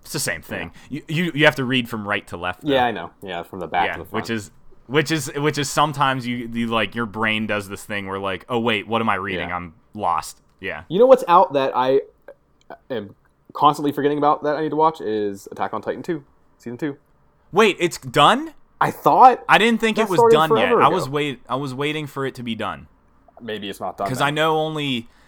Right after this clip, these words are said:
Speaker 1: last time we talked about this, there were only, like, five episodes that had aired or something.
Speaker 2: That was a
Speaker 1: So
Speaker 2: while ago.
Speaker 1: That was a while ago, you're right. So if it's all done, yeah, I wanna watch it too.
Speaker 2: Uh, yeah, there, I don't, I don't really wanna look if it's done because I'm afraid of spoilers for that show.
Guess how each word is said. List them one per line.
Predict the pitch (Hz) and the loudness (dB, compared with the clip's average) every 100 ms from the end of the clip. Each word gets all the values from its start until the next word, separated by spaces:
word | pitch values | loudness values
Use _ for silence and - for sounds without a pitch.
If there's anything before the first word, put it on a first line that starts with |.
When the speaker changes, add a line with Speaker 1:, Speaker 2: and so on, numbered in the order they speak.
| _ _ - | _ _ -2
Speaker 1:
last | 139 156 | -2 -2
time | 185 170 | -6 -6
we | 139 | -2
talked | 143 135 | 0 0
about | 127 120 | -2 -4
this, | 110 107 | -4 -6
there | 117 | -6
were | 117 | -4
only, | 117 | -4
like, | 110 104 | -4 -6
five | - 107 95 | -4 -4 -4
episodes | 95 95 - 85 85 | -6 -8 -12 -12 -10
that | 85 87 | -10 -8
had | 82 | -8
aired | 80 80 | -8 -10
or | 78 | -14
something. | - 78 165 | -16 -16 -12
Speaker 2:
That | 240 | -4
was | 226 | -4
a | 202 | -2
Speaker 1:
So | 277 | -6
Speaker 2:
while | 254 | -8
ago. | 127 71 67 - _ _ _ _ _ _ - | -10 -12 -14 -18 _ _ _ _ _ _ -6
Speaker 1:
That | 123 | -4
was | 147 143 | -4 -4
a | |
while | 135 120 104 | -2 -2 -2
ago, | 87 80 | -8 -12
you're | 85 | -12
right. | 85 78 | -12 -12
So | - 120 | -8 -6
if | 120 | -2
it's | 180 233 | 0 2
all | 175 | 2
done, | 139 160 113 | 2 0 0
yeah, | 127 98 | 0 0
I | 123 | 0
wanna | 120 92 | -4 -6
watch | 85 85 | -10 -10
it | 87 | -12
too. | - 101 82 _ - | -10 -12 -14 _ -12
Speaker 2:
Uh, | 92 95 95 95 - | -8 -6 -6 -8 -10
yeah, | 95 87 | -12 -10
there, | 107 - | -8 -4
I | 135 | -4
don't, | 139 90 - | -4 -10 -6
I | 131 | -4
don't | 160 | -2
really | 147 143 | -4 -4
wanna | 123 101 | -6 -8
look | 101 113 - _ _ _ - | -6 -8 -8 _ _ _ -16
if | 127 | -10
it's | 139 | -10
done | 131 143 147 | -4 -4 -4
because | 117 - 104 92 | -10 -10 -10 -10
I'm | - 98 | -14 -16
afraid | - 92 | -12 -14
of | 82 | -14
spoilers | - - - - | -18 -20 -20 -20
for | - | -20
that | - | -20
show. | - - | -18 -20